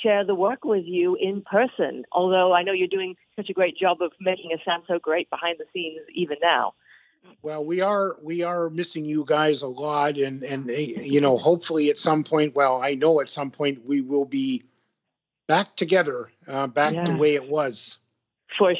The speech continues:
Speaker 1: sure. But, um, but, um, as to Kelly's question, I, yes, I mean, the number of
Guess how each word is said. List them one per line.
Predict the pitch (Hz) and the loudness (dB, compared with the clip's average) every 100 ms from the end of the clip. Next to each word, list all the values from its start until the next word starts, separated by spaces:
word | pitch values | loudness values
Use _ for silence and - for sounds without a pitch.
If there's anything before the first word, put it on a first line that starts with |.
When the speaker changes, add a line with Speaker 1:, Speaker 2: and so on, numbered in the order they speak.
| - | 2
Speaker 1:
sure. | 180 | 2
But, | 160 151 | 4 4
um, | 202 214 214 - - - | 4 2 -4 -18 -20 -4
but, | 226 214 | -4 0
um, | 214 220 208 - | 0 0 0 -2
as | 214 214 - | -2 -2 -4
to | 202 185 | -6 -4
Kelly's | 214 196 180 - | -4 -4 -4 -4
question, | 202 180 - 156 175 | -4 -4 -6 -8 -6
I, | - 196 214 | -2 0 0
yes, | 180 208 214 160 - | 0 0 0 -2 -6
I | 196 | -4
mean, | 190 185 | -4 -4
the | 185 | -2
number | 208 254 | -2 2
of | 214 | 0